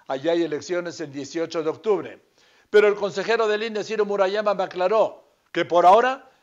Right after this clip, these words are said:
el fallo del tribunal no habla de las transmisiones mañaneras y que en Palacio Nacional están confundidos. El ine, que está enfrentado con el presidente y con el Tribunal Electoral Federal,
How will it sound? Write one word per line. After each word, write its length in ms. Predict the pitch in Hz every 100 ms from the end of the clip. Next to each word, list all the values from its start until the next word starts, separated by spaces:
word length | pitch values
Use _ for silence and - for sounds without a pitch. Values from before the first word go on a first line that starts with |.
| -
el 200 | 180 185
fallo 260 | 214 240 226
del 160 | 202
tribunal 560 | 151 185 190 226 240 233
no 300 | 180 185 233
habla 280 | 247 247 233
de 80 | 196
las 160 | 185
transmisiones 720 | 180 175 170 156 214 226 226 196
mañaneras 800 | 190 180 175 214 220 143 117 _ _ -
y 160 | 185 196
que 100 | 196
en 140 | 185
Palacio 360 | 180 220 196 214
Nacional 680 | 190 175 180 214 226 - -
están 360 | 180 226 226
confundidos. 920 | 220 208 170 208 220 233 156 139 - _ _ _ _ _ -
El 180 | 165 196
ine, 420 | 247 226 139 -
que 60 | 160
está 160 | 151 202
enfrentado 440 | 180 165 180 185
con 140 | 165
el 80 | 151
presidente 540 | 156 151 151 160 196 202
y 40 |
con 140 | 175
el 80 | 143
Tribunal 460 | 139 131 135 156 160
Electoral 480 | 135 110 135 143 143
Federal, 440 | 135 139 190 196